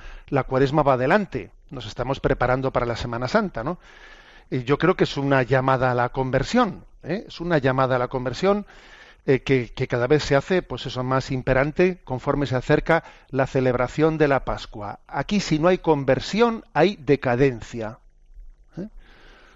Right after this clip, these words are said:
Un cristiano es alguien que vive en permanente estado de conversión. Es una tarea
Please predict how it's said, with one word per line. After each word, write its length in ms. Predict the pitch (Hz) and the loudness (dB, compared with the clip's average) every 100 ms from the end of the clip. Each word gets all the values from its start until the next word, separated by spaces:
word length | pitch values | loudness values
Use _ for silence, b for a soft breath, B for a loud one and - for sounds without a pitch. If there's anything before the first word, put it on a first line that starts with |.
| b - | b -4
Un 100 | 160 | 0
cristiano 440 | 151 - 151 147 | 0 2 2 2
es 140 | 135 185 | 2 2
alguien 340 | 214 196 196 | 4 2 0
que 140 | 139 | 0
vive 480 | 139 170 160 170 156 | -2 0 2 2 2
en 100 | 139 | 0
permanente 720 | - 143 135 135 160 180 - | 2 2 2 2 2 0 -2
estado 340 | - - 175 156 | -2 0 0 0
de 140 | 143 | -2
conversión. 760 | 139 123 117 - - 143 110 135 | -2 -2 -2 -4 -2 -2 -2 -6
Es 140 | - | -6
una 200 | 156 131 | -2 -2
tarea 520 | - 127 202 214 208 | 0 2 4 4 2